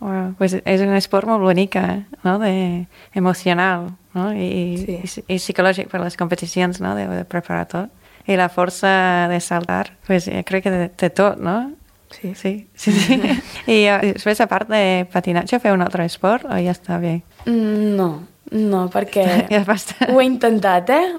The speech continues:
Speaker 3: Però no hi ha
Speaker 1: Sí?
Speaker 3: manera.
Speaker 1: No? Què has,
Speaker 3: No.
Speaker 1: què has provat d'altre?
Speaker 3: Havia provat el futbol, també.
Speaker 1: Ah, eh? Ah, uau. Ah, eh?
Speaker 3: Mm, que dius, un extrem a l'altre, sí, però mira, tu, l'havia provat.
Speaker 1: Ah, eh?
Speaker 3: I, però no, eren masses hores,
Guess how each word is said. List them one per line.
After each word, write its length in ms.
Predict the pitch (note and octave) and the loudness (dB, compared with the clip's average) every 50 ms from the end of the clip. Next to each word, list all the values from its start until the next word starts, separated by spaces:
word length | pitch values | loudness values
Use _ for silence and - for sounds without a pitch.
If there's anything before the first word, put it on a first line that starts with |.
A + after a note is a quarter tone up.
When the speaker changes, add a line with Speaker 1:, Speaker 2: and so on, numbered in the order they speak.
| - | -6
Speaker 3:
Però 320 | - A3+ A#3 A#3+ A#3 A#3 A3+ A#3 | -2 0 2 4 6 6 6 6
no 100 | A#3 B3+ | 6 6
hi 80 | C4 | 6
ha 80 | A#3+ A3 | 4 4
Speaker 1:
Sí? 40 | G#3+ | 2
Speaker 3:
manera. 440 | G#3+ G3+ G3+ G3 F#3+ F#3+ F#3+ F#3 F#3+ F#3 E3+ E3 G3 | 0 -2 -2 -2 -2 0 0 0 0 0 -2 0 2
Speaker 1:
No? 280 | A3+ A#3+ C4 D4+ F4+ E4+ - - - - A#3+ A3 - - - | 4 4 4 4 0 -4 -6 -10 -12 -10 -8 -8 -8 -6 -2
Què 140 | - A3+ G#3+ | 2 4 4
has, 120 | G#3+ G#3 F#3+ | 4 2 2
Speaker 3:
No. 40 | F#3 | 2
Speaker 1:
què 60 | A3 | 2
has 140 | G#3 G#3+ G#3 | 2 2 4
provat 360 | G#3 G3 F#3+ F#3 F3+ - - | 2 2 4 2 2 0 -2
d'altre? 280 | - G3+ F#3+ G3 G3+ - | -4 -4 -4 -2 0 0
Speaker 3:
Havia 180 | A3+ A#3+ B3 B3 | 2 4 4 4
provat 340 | B3 B3+ C4+ B3 A#3 A3+ A#3 | 4 4 4 4 4 4 2
el 80 | B3 | -2
futbol, 480 | B3 - - A#3+ G3 F#3+ G3 G3 F#3 F3 | -2 0 -2 -2 2 2 4 2 2 2
també. 380 | F3+ F#3 F3+ F3+ F3+ F3+ E3+ F3 | -2 -2 -2 0 0 0 -2 0
Speaker 1:
Ah, 320 | - - B3+ D#4 C4+ G#3 A3+ | 0 2 2 2 2 2 0
eh? 60 | D4 F#4 - - - | -2 -4 -8 -8 -6
Ah, 100 | B3+ C4+ | -4 -2
uau. 380 | C#4 C4 C4+ C#4+ C4+ A#3 G#3+ G#3 _ | -2 0 0 0 -2 -2 -6 -4 _
Ah, 180 | - G#3 F#3+ F#3 | 2 4 4 4
eh? 40 | A3+ | 2
Speaker 3:
Mm, 140 | - G#3 | 0 -2
que 140 | - - A3 | -2 0 2
dius, 180 | G#3 G#3 G3 F#3 | 4 4 4 2
un 100 | G#3 G#3+ | 2 2
extrem 340 | A3 A3 - - A#3 G#3+ G#3 | 0 0 0 0 2 2 4
a 60 | G#3 | 4
l'altre, 360 | A#3 C4+ C#4 C4 - - F#3+ F3+ | 2 2 0 -2 -4 -8 -10 -10
sí, 100 | - - - - | -12 -16 -18 -10
però 180 | - - F3+ F3 | -4 -2 -2 0
mira, 280 | E3+ D#3+ D#3+ F3 F#3 G#3 - - | 0 -2 -4 -6 -8 -10 -14 -16
tu, 160 | - - - - | -18 -18 -12 -4
l'havia 280 | - G3 G3 G3 G3 F#3+ | 0 2 4 4 4 4
provat. 440 | F#3 G3 G3+ G3 F#3+ F3 E3+ F3+ - - - | 4 2 2 2 2 2 0 -4 -6 0 2
Speaker 1:
Ah, 200 | A#3 G#3+ F#3 G3 | 4 4 4 2
eh? 80 | A3+ - - - - - - - | 0 -4 -12 -20 -20 -20 -20 -8
Speaker 3:
I, 280 | - - G#3+ G#3+ G3+ G3 | 0 2 4 6 6 6
però 420 | G3 G3 G3 F#3+ F3+ F3 F3 F3 F3 | 4 4 4 4 4 4 2 2 0
no, 200 | F3 E3 D#3+ E3 | 0 -2 -2 -2
eren 240 | F3 F3+ F#3 F#3 F#3 | 0 2 2 4 4
masses 400 | F#3 F3+ F3+ F3+ - G3+ F#3+ F3+ | 4 2 2 2 2 2 2 4
hores, 560 | F#3 F3 F3 F3 E3+ E3+ F3 F3+ - - - | 4 2 2 0 0 -2 -4 -6 -10 -12 -16